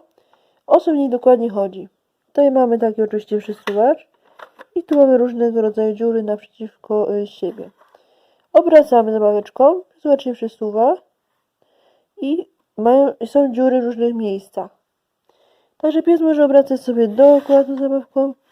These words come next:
i zawsze gdzieś jakieś dziury znajdzie. Właśnie to jest w tej zabawce bardzo fajne,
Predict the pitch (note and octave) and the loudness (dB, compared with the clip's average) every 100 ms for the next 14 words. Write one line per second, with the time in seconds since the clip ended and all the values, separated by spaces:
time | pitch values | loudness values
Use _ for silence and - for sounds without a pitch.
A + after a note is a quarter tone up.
0 | _ _ _ _ _ C#4 D4 C#4+ A#3 A#3+ | _ _ _ _ _ -4 -2 -4 -2 0
1 | A#3+ A#3+ A3 A#3 A#3+ A#3 A#3+ G#3+ G#3 G3 | 0 -2 -4 -4 -2 0 -2 -2 -4 -6
2 | G#3 A3 C#4 C#4 C4+ C4 _ - A#3+ A#3+ | -10 -10 -4 -2 -2 -6 _ -16 -10 -10
3 | A#3+ B3 A#3+ A3+ A#3+ C#4+ D#4 C4 C4+ | -10 -8 -6 -4 -4 0 0 2 -2